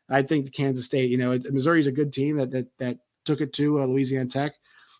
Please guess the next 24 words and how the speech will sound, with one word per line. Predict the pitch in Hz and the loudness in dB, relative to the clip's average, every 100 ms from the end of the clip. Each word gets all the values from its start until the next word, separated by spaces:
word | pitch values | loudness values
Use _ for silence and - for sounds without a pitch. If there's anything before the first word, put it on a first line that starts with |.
| _ | _
and | 139 135 131 | 0 2 2
they | 135 | 2
looked | 135 127 | 2 2
really | 131 127 - _ | 2 2 -2 _
sharp. | - 131 156 151 | -2 0 0 0
And | 135 | -2
so | 139 135 | 2 2
they'll | 131 147 | 4 2
present | 147 139 143 127 | 4 2 2 0
some | 131 | 0
challenges | 127 120 123 123 | -2 -2 0 0
to | 123 | -2
Kansas | 117 117 123 | -6 -6 -4
State. | 143 127 - _ _ _ _ - | -2 -2 -4 _ _ _ _ -4
And | 131 | 2
that | 151 | 4
one's | 151 | 4
at | 135 | 2
noon | 123 107 104 - 139 | 0 0 -6 -10 -4
or | 123 | -2
eleven | 120 131 127 | 0 0 0
o'clock | 127 120 110 | 0 -2 -2
Eastern | 123 - 113 | -4 -4 -8
time. | 104 107 | -10 -14